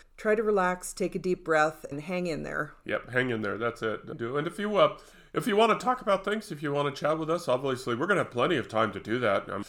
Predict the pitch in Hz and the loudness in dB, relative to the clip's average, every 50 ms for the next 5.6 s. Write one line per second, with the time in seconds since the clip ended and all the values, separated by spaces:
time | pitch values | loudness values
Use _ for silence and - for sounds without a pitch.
0 | - - - - 214 - - - 131 139 135 135 131 - - - - - - - | -12 -10 -4 -4 0 4 8 12 12 12 12 12 12 10 0 -6 -8 -8 -4 4
1 | - 147 135 135 135 135 123 131 131 127 - - 107 113 120 233 - - - - | 6 8 10 10 8 8 6 2 2 0 -2 -6 -4 -4 -4 -6 -6 -8 -6 -4
2 | 117 98 101 101 - - 117 113 117 120 - - 147 147 175 170 156 147 131 123 | -2 0 0 -2 -2 -2 -2 -2 -2 -2 -2 -4 -2 0 2 2 4 4 4 4
3 | 117 113 113 - - 113 110 107 - 127 113 117 113 - - 110 110 117 113 - | 4 0 0 0 2 2 2 2 0 -2 -4 -4 -4 -4 -4 -4 -2 -2 -4 -4
4 | - 120 113 107 104 101 113 117 120 127 131 127 - 95 107 110 110 110 110 110 | -4 -4 -2 -2 -2 -2 -2 -2 -2 -2 -4 -4 -6 -4 -4 -2 -2 -4 -4 -6
5 | - - 95 104 107 113 110 107 104 104 101 | -8 -10 -8 -4 -2 -2 -2 -2 -2 -6 -8